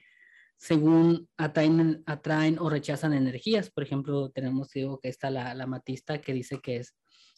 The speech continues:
una piedra que aleja las malas energías de, del ambiente donde esté la piedra. Tenemos una súper grandota aquí en la casa y cada uno trae, trae una colgada. Es como, como las pulseritas rojas que les ponen a los bebés para que según no les den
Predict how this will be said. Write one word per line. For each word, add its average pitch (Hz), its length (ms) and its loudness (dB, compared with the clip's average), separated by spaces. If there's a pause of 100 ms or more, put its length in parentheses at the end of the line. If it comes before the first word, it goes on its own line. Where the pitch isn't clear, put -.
una 170 260 0
piedra 180 520 -2
que 156 120 -6
aleja 135 340 -6
las 131 180 -8
malas 127 300 -8
energías 117 580 -10 (320)
de, 127 460 -2 (200)
del 143 140 2
ambiente 135 480 0
donde 127 220 0
esté 127 160 -6
la 127 140 -4
piedra. 247 260 -2
Tenemos 143 340 -4
una 143 160 -2
súper 147 280 -4
grandota 131 520 -4
aquí 135 200 -8
en 135 80 -4
la 143 100 -6
casa 175 360 -6 (560)
y 156 120 -6
cada 143 260 0
uno 143 320 0
trae, 131 440 -4
trae 135 200 -2
una 139 200 0
colgada. 135 320 -4
Es 151 120 -4
como, 196 440 0 (400)
como 165 640 2
las 160 160 -2
pulseritas 170 500 2
rojas 196 340 -2
que 175 80 -4
les 156 140 0
ponen 160 240 2
a 175 60 2
los 147 160 0
bebés 135 360 -6
para 135 200 -2
que 127 100 -8
según 135 320 0
no 143 100 4
les 143 200 0
den 143 600 2